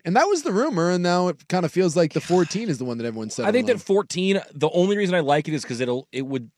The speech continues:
Speaker 2: the number would still have to include buys. So you're rewarding the top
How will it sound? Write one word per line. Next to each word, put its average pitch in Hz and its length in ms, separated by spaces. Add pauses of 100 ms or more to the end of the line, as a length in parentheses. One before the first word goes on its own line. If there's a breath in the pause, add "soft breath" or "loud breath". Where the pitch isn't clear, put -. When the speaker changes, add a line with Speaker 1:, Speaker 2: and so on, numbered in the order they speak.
(200)
Speaker 2:
the 147 80
number 175 240
would 151 140
still 151 160
have 135 180
to 135 100
include 113 320
buys. 87 400
So 110 120
you're 127 200
rewarding 117 540
the 98 80
top 101 300